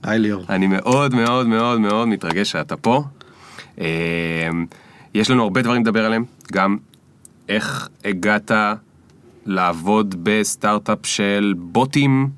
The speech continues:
Speaker 2: שקנו אותם איזה חברה שוויצרית, ואיך כל הסיפור הזה קרה, אה, והגלגולים שלך קודם שהיו קשורים לעיצוב ולתעשייה וניהול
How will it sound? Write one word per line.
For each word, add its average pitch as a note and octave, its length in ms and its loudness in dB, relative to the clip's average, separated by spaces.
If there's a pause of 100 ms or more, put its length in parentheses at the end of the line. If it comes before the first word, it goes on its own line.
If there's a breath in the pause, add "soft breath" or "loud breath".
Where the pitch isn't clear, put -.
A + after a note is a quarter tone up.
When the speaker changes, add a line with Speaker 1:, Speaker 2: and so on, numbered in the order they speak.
(120)
Speaker 2:
שקנו G2 920 -2
אותם A2 200 2
איזה G#2+ 120 2
חברה G#2 320 -2
שוויצרית, A2+ 880 -2 (420 loud breath)
ואיך F#2+ 280 -2
כל A2 140 0
הסיפור A#2 340 -2
הזה F#2+ 140 -2
קרה, A2+ 540 0 (440 loud breath)
אה, - 60 -4 (440)
והגלגולים G2 640 2
שלך C3+ 320 0
קודם D3+ 380 2
שהיו A#2 200 2
קשורים A#2+ 320 0
לעיצוב E3 720 2 (300 loud breath)
ולתעשייה F#2+ 800 0
וניהול C3+ 440 4